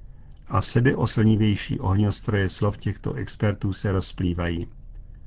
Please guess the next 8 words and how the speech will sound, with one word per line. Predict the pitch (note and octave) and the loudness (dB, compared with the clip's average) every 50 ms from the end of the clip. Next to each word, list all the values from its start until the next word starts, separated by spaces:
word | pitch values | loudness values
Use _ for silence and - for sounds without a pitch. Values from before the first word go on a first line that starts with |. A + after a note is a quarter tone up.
| - - - - - - - - - - - | -16 -16 -18 -18 -18 -18 -18 -18 -16 -14 -2
Zůstává | - A2 A2 G#2+ - - A2 G#2+ G#2+ G#2+ A2 A2 | 4 4 4 4 4 0 0 2 2 2 2 2
jen | A2+ A2 G#2+ G#2 | 2 4 2 2
pravda. | G2+ - G#2 G#2 G2 F2 D#2+ - F#2 F2+ - - - - - - - - - - - - - - - - - - - - - - - - - - | 2 2 2 0 0 0 -2 -4 -6 -6 -8 -12 -16 -16 -16 -16 -18 -18 -18 -16 -16 -16 -16 -16 -16 -16 -16 -16 -18 -16 -16 -16 -16 -14 -4 -2
Život, | G2+ G2 G#2+ A#2 A2+ F#2+ E2+ D#2 - - - - - - - - - - - - - - - - | 0 4 6 6 6 4 2 -4 -4 -8 -14 -16 -14 -14 -14 -14 -16 -18 -18 -18 -16 -10 0 4
náš | G#2+ G#2+ A2 A#2+ B2 A#2+ - - A2 | 4 6 6 6 4 2 2 0 -2
život | G2 G2 G2+ G#2 G2 G#2 G2 - | 0 2 2 4 4 4 2 2
nekončí | - G2 F#2+ - G#2 G2+ G2 - - G#2+ G2+ | 0 0 2 2 2 2 2 0 0 -2 -2
smrtí, | - - G#2+ G2 F#2+ - - - - - - | 0 0 0 0 0 -2 -4 -6 -6 -6 -8